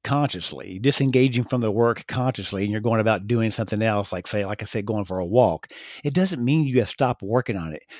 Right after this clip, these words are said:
Your subconscious mind is still working on it. And this is exactly how those aha moments happen. Have you ever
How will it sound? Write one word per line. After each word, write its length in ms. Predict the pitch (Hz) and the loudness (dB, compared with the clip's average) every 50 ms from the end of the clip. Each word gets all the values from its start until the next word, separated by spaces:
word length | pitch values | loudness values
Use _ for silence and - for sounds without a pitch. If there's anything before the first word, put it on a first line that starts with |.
| - _ _ | -20 _ _
Your 100 | 160 196 | 2 2
subconscious 720 | - - 208 180 131 - - 156 156 143 - 127 - - | 4 4 2 2 2 0 0 0 0 2 0 -2 -2 -4
mind 460 | 104 104 107 127 143 139 117 101 90 - | -4 -2 0 2 2 2 0 -2 -4 -4
is 160 | 98 113 107 - | -4 -2 -2 -4
still 340 | - - 165 165 160 147 | 0 2 2 4 4 2
working 400 | 120 110 117 127 127 - 107 95 | 2 0 0 0 0 0 -2 -2
on 160 | 90 82 82 85 | -2 -2 -6 -8
it. 120 | 82 - _ _ - - - - - - - | -8 -12 _ _ -20 -20 -20 -18 -20 -14 -8
And 140 | - 113 120 | -4 2 2
this 220 | 147 175 - - | 4 4 2 0
is 100 | 190 160 | 0 0
exactly 520 | 147 131 110 107 139 151 185 202 - 139 113 | 0 -2 2 2 2 2 2 0 -2 -2 -2
how 180 | 101 110 120 | 0 0 2
those 180 | 120 120 120 107 | 2 2 0 -2
aha 480 | - 95 117 123 117 - 139 156 175 165 | -4 -2 -2 -2 -2 0 0 0 0 2
moments 320 | 131 117 113 104 98 - | 0 0 0 -2 -2 -4
happen. 480 | 104 90 90 98 98 - 95 104 143 - _ - - - - - - - | -6 -6 -4 -4 -4 -6 -6 -10 -10 -16 _ -20 -20 -18 -18 -18 -4 -2
Have 100 | 147 143 | 0 2
you 180 | 175 190 254 - | 2 0 2 4
ever 460 | - 127 147 151 160 170 170 170 151 | 4 4 4 4 4 2 2 2 0